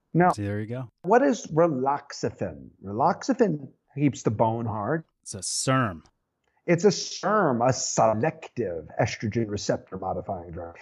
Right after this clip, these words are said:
Speaker 1: Selective. It's selective because it hardens my bone, but inhibits my breast cancer.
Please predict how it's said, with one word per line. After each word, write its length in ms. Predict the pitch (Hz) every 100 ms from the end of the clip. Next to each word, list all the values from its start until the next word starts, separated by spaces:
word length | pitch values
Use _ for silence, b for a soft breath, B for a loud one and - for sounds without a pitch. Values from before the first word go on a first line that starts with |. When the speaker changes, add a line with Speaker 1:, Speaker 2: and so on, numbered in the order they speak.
| B
Speaker 1:
Selective. 1300 | - - 147 107 104 135 170 - - 107 65 - - - B B 151
It's 240 | 151 113 -
selective 760 | 135 143 214 - 131 117 120
because 400 | 135 - 123 117
it 220 | 123 113 b -
hardens 800 | 160 196 190 165 165 160 135 147
my 160 | 156
bone, 580 | 139 180 185 160 131 104 _ _ _
but 180 | 120 -
inhibits 680 | 110 98 92 - 101 92 -
my 80 | 101
breast 380 | 87 160 - -
cancer. 420 | 92 85 82